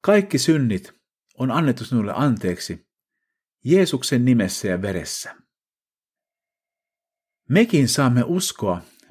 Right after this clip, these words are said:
miten Daavid myöhemmin psalmissa kirjoittaa, murtunut mieli on minun uhrini. Särkynyttä sydäntä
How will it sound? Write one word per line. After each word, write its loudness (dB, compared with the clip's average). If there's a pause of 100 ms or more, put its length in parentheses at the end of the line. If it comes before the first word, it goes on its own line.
miten 0
Daavid 2
myöhemmin 2
psalmissa 0
kirjoittaa, 0 (1600)
murtunut 2
mieli 2 (400)
on 0
minun 4
uhrini. -2 (1080)
Särkynyttä 2
sydäntä 0